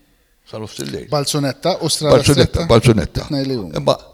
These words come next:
Speaker 1: anke strada sitta,
Speaker 2: Mm.
Speaker 1: wara nofsinhar, kulħadd,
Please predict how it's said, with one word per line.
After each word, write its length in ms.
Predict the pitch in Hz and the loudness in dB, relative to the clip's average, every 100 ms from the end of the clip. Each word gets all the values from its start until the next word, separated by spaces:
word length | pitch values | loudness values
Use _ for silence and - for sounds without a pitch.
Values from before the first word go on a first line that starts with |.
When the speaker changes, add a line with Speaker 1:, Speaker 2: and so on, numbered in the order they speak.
| _ - | _ -2
Speaker 1:
anke 220 | 170 - | -2 0
strada 260 | - 87 78 | -2 -2 -2
sitta, 420 | - 76 - 117 113 _ | -2 -4 0 -2 -2 _
Speaker 2:
Mm. 200 | 123 98 87 | -14 -14 -6
Speaker 1:
wara 160 | - 117 | -2 -2
nofsinhar, 460 | - 165 196 71 - _ _ - - - - | 0 0 0 -2 -6 _ _ -20 -20 -20 -6
kulħadd, 460 | 120 131 185 190 | -6 -2 -2 -2